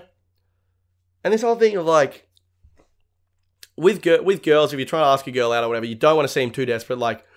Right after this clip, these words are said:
"Yeah, yeah, yeah, are you free Thursday? It's me, Bill. Do you remember me?"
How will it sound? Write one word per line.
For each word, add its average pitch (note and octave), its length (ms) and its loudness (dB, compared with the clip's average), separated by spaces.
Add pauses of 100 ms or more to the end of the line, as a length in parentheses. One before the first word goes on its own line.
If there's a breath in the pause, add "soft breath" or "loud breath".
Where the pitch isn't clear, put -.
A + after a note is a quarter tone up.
(340 soft breath)
"Yeah, A3+ 200 6
yeah, G#3+ 320 2
yeah, C#3 200 -10 (300 soft breath)
are G3 120 0
you G#3 80 6
free G#3 220 2
Thursday? G3+ 480 0
It's D3+ 120 -4
me, A3+ 240 4
Bill. G#3+ 380 4
Do E3 120 -10
you G3 120 0
remember B3+ 320 6
me?" C#4 320 0